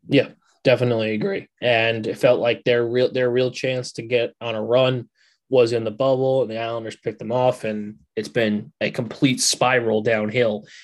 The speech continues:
in the two years since then. Um, in, you know, like, they had a chance to win that game seven, and, um, they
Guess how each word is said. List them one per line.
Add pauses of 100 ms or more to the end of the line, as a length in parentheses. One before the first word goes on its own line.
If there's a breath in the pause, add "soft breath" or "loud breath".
in
the
two
years
since
then. (360 soft breath)
Um, (260)
in,
you
know,
like,
they
had
a
chance
to
win
that
game
seven,
and, (580 soft breath)
um, (300)
they